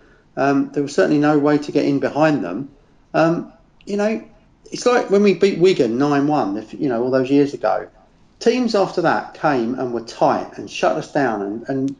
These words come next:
and got results because of how Wigan played that day. And we never learned from that. We never managed to break teams down. We'd lose to, you know, games against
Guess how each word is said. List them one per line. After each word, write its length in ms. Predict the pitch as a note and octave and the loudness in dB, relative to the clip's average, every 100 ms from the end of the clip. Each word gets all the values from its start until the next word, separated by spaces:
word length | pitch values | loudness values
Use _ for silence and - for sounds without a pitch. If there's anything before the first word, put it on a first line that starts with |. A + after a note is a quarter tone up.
| - | -4
and 160 | D3 | -2
got 200 | D3 F#3+ | 2 2
results 580 | E3+ E3+ A3 D3 - - | 4 4 4 2 -2 -14
because 480 | - D3 - F#3+ - | -12 -8 -2 -2 -2
of 80 | B2 | -6
how 220 | D3+ D3 | -4 -4
Wigan 260 | D3+ D#3 D3 | -4 -6 -4
played 280 | F3 E3+ - | -2 -2 -2
that 200 | B2 - | -6 -2
day. 320 | D3+ A2+ F2+ - _ _ _ _ - | 0 -2 -8 -18 _ _ _ _ -8
And 160 | C#3+ D3+ | -2 2
we 140 | B3 | 2
never 200 | A#3+ G3+ | 2 2
learned 300 | F#3 G#3 C#3+ | 4 2 0
from 120 | - | -4
that. 120 | G#2 | -4
We 80 | B2 | -2
never 260 | F3+ G3+ F3 | -2 -2 -2
managed 280 | E3+ E3+ D#3 | -2 -2 -4
to 60 | |
break 240 | - D#3 D3+ | -2 -2 -2
teams 240 | D#3+ C#3+ | -6 -2
down. 220 | E3 D3+ | 0 0
We'd 120 | A#2 | 0
lose 280 | B2 C#3+ - | 0 -2 -2
to, 140 | C#3 - | -10 -8
you 100 | C#3 | -4
know, 160 | B2+ B2 | -2 -2
games 340 | C#3 C#3 C3 | 0 0 -2
against 240 | C3+ B2+ | -6 -6